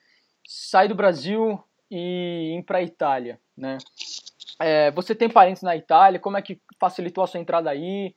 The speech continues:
É, você, como é que você aprendeu a falar italiano? Quanto tempo que você tá aí? Conta mais um pouco dessa jornada aí sua, é, e por que que você saiu do Brasil, decidiu sair do Brasil.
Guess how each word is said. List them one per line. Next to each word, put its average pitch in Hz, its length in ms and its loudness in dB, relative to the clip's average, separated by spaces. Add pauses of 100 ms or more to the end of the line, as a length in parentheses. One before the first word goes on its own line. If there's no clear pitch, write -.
(280)
É, 143 800 -2 (840)
você, 165 1040 2 (320)
como 185 160 -2
é 226 60 2
que 233 80 -12
você 226 160 -2
aprendeu 196 380 0
a 196 40 6
falar 175 240 2
italiano? 180 380 -4
Quanto 262 240 -6
tempo 233 300 -6
que - 80 -18
você 160 200 -10
tá 156 100 0
aí? 196 260 -4 (260)
Conta 226 260 -6
mais 202 240 -2
um 190 40 -12
pouco 180 320 -6
dessa 165 240 -6
jornada 156 640 -2
aí 147 120 -2
sua, 147 460 -2 (300)
é, 127 760 -2 (220)
e 165 100 -10
por 160 140 -12
que 185 100 -10
que - 140 -14
você 156 580 -4 (320)
saiu 165 480 -4
do 139 100 -12
Brasil, 131 320 -6
decidiu 131 300 -12
sair 131 240 -6
do 127 60 -6
Brasil. 120 400 -10